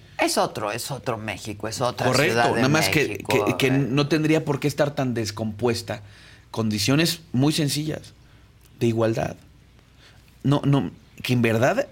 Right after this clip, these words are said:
Speaker 2: después de veintitrés años en una ciudad, tengas,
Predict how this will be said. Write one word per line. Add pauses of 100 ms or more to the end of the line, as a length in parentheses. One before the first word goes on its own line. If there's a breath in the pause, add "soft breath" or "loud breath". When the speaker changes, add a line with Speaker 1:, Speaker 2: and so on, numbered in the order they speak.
(100)
Speaker 2:
después
de
veintitrés
años
en
una
ciudad, (1800 soft breath)
tengas,